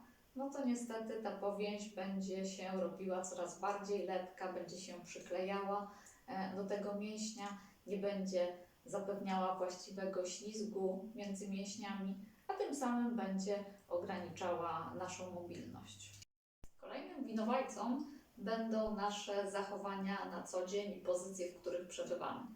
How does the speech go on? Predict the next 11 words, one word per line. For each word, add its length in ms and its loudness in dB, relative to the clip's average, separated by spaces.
Jeżeli 340 4
na 160 6
przykład 680 0
dużo 300 2
siedzimy 640 2
czy 100 -4
dużo 300 2
stoimy 480 0
w 60 0
jednej 420 0
pozycji, 600 0